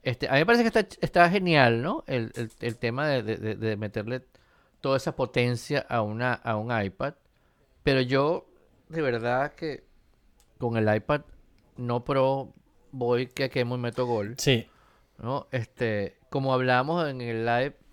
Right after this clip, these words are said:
Speaker 1: yo, estoy hablando yo, no, sino, no que, eh, debe ser así, ¿no? Este, yo para productividad necesito estar más sentado en,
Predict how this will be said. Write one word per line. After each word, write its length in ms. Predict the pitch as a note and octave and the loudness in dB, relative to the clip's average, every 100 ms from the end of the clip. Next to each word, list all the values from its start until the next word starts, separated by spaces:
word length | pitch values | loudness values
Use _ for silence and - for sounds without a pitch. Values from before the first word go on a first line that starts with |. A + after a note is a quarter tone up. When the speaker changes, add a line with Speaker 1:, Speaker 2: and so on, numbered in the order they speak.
| - - - - | -20 -20 -20 -18
Speaker 1:
yo, 300 | G2+ A2 F#2+ | -4 -2 -2
estoy 140 | - | -6
hablando 180 | G#2 G#2+ | -12 -12
yo, 260 | F#2 G2+ | -10 -10
no, 160 | A2 G2+ | -8 -12
sino, 400 | - G2+ G2+ F#2 G#2+ | -12 -12 -12 -12 -14
no 260 | G2 F2+ E2+ | -12 -12 -12
que, 80 | - G2+ - | -12 -14 -14
eh, 140 | G2+ - | -14 -12
debe 240 | F#2+ F#2 | -10 -10
ser 160 | F#2 G2+ | -8 -8
así, 300 | G2 - F#2 | -8 -10 -12
¿no? 120 | A2+ - _ - _ _ _ _ | -12 -16 _ -20 _ _ _ _
Este, 320 | - A#2 B2+ | -8 -6 -4
yo 140 | A2+ A2 | -2 0
para 240 | D3+ D3+ | 2 0
productividad 600 | C3+ A#2 A2 - G#2+ G#2 A#2 | 0 0 0 -4 -4 -4 -4
necesito 300 | B2 F#2+ A2 | -8 -12 -14
estar 420 | - A2+ A2+ F3 _ _ | -8 -6 -6 -8 _ _
más 280 | A2+ G#2 G2 | -14 -12 -10
sentado 520 | G#2+ G2 G#2+ G2 G2+ | -12 -8 -6 -4 -6
en, 220 | G2+ F#2 | -10 -14